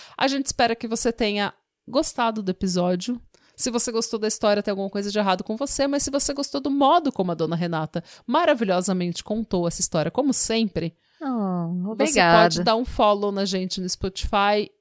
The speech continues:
Speaker 1: é, você pode seguir a gente no YouTube, não. Você pode seguir a gente no Instagram, dá um se ins-, é, se inscreve no nosso canal do YouTube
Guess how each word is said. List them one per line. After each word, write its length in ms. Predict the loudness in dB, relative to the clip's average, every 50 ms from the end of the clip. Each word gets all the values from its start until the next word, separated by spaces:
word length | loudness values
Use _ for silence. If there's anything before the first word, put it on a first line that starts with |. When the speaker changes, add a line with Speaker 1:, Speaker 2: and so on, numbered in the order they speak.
| _ -2
Speaker 1:
é, 260 | 0 2 2 2 2
você 180 | 0 -2 -4 -4
pode 220 | -4 -6 -4 -4
seguir 380 | -4 -4 -4 -6 -6 -4 -4 -2
a 60 | -2
gente 260 | -2 -4 -6 -6 -6
no 80 | -6 -6
YouTube, 720 | -6 -6 -6 -4 -4 -2 -2 -2 -4 -4 -6 -6 -6 -8 -8 -10
não. 180 | -10 -10 -12 -14 _ _ _ _ _ -18 -10 -6
Você 220 | -4 -4 -4 -2
pode 260 | 0 0 -2 0 0
seguir 280 | -2 -4 -2 -2 0 0
a 40 | 0
gente 280 | 0 0 -2 -4 -4
no 60 | -4 -4
Instagram, 680 | -2 -2 -2 -2 -2 -2 0 0 0 0 0 -2 -4 -6 -10 -16 -20 -20 _ _ _
dá 220 | -8 -4 -2 0 0
um 80 | 0
se 160 | 0 -2 -2 -2
ins-, 100 | -2 -4 -4
é, 280 | -4 -4 -2 -2 -2 -2
se 120 | 0 0
inscreve 440 | 0 0 0 0 0 0 0 -2 -2
no 100 | -4 -4
nosso 240 | -4 -4 -4 -6 -6
canal 300 | -6 -6 -4 -4 -4 -4
do 80 | -4
YouTube 720 | -4 -4 -4 -4 -4 -4 -2 -4 -4 -4 -4 -4 -4 -4 -6